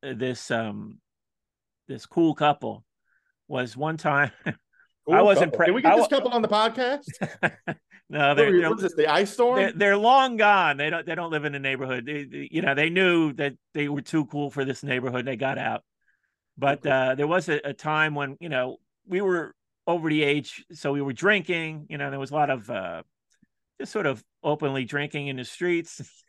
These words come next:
Speaker 2: Mm-hmm.
Speaker 1: And, uh, sometimes, you know, drinking in, in this instance, uh, I wasn't present, but my brother and, uh, a friend of mine were present. They were,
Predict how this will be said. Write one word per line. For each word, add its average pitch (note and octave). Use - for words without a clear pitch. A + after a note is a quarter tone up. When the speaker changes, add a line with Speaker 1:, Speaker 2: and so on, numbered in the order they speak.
Speaker 2:
Mm-hmm. B2+
Speaker 1:
And, C#3
uh, C#3
sometimes, C3+
you B2
know, B2+
drinking D3+
in, B2+
in C#3
this D#3+
instance, D3+
uh, A2+
I C3+
wasn't D#3+
present, B2
but C#3
my C3+
brother C#3+
and, A#2+
uh, A2+
a B2+
friend B2+
of A#2+
mine A#2
were B2
present. A#2+
They C3+
were, C3+